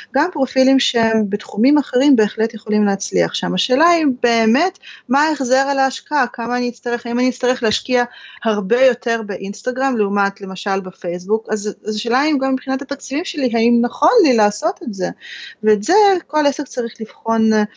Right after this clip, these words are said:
בעצמו, ואין איזושהי תשובה שהיא גורפת, האם לכולם נכון להיות שם, או לעסק מאיזשהו תחום מסוים.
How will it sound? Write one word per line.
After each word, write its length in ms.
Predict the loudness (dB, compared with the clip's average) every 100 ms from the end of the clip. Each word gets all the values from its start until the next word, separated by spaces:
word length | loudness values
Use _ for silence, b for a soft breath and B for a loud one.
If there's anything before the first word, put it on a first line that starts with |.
| B B B
בעצמו, 540 | 0 0 0 0 2 2
ואין 180 | 2 2
איזושהי 320 | 0 -4 -6
תשובה 460 | -10 -10 -4 0 0
שהיא 260 | -4 -8
גורפת, 540 | -6 -2 0 -2 -6 -6
האם 280 | -4 -4 -4
לכולם 500 | -6 -6 0 0 -2
נכון 300 | -10 -10 -6
להיות 280 | -2 -2
שם, 300 | -2 0 0 0
או 140 | 0
לעסק 380 | 0 0 -6 -10
מאיזשהו 400 | -6 -6 -8 -10
תחום 360 | -8 -2 0
מסוים. 460 | 0 -2 -2 -2 -2